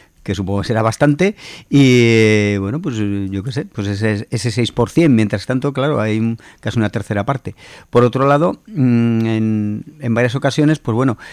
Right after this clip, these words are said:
cuando hicimos este programa, cuando hicimos el primer podcast de este tema, eh, bueno, pues hubo gente que reaccionó a él y comentó desde lugares tan dispares como Murcia o Granada.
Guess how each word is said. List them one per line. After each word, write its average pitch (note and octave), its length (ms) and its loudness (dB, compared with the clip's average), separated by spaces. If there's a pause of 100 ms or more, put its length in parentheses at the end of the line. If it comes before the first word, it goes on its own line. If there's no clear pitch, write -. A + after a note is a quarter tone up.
(180)
cuando A#2+ 180 2
hicimos B2+ 320 2
este D#3 220 -2
programa, C#3 400 0
cuando D3+ 160 2
hicimos B2 240 0
el C3 60 -2
primer B2+ 240 -2
podcast A#2 460 -4
de A2+ 60 -4
este G#2+ 240 -6
tema, B2+ 300 -2 (400)
eh, A#2 480 2
bueno, A2 200 -4
pues C#3 160 -6
hubo A#2+ 360 -2
gente C#3+ 280 0
que D#3+ 120 0
reaccionó A2+ 560 -2
a B2 100 2
él F3 180 2
y C3 360 2
comentó A#2 340 0
desde B2 320 2
lugares A2 300 -2
tan B2+ 120 0
dispares B2+ 360 0
como C3 200 2
Murcia A#2+ 520 0
o C3+ 120 -2
Granada. A2 460 0